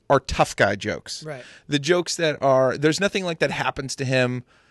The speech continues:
Speaker 1: that's kind of silly or
Speaker 2: Yeah.
Speaker 1: weird that he doesn't have the perfect comment for.
Speaker 2: Right.
Speaker 1: So he feels very much like Nick Fury, but more, more than that,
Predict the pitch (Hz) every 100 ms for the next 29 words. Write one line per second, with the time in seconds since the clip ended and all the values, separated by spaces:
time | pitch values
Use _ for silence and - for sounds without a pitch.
0 | _ _ - 131 - 135 123 - - 127
1 | 117 117 - 120 110 120 117 113 113 113
2 | 165 135 156 147 123 143 135 127 117 131
3 | - - 123 - 123 - - 113 107 -
4 | - 113 85 - - 151 131 170 160 160
5 | - 254 185 147 147 139 135 123 - 123
6 | 113 - _ _ _ _ - - 143 -
7 | 170 147 143 151 170 196 - 160 208 202
8 | 160 135 117 110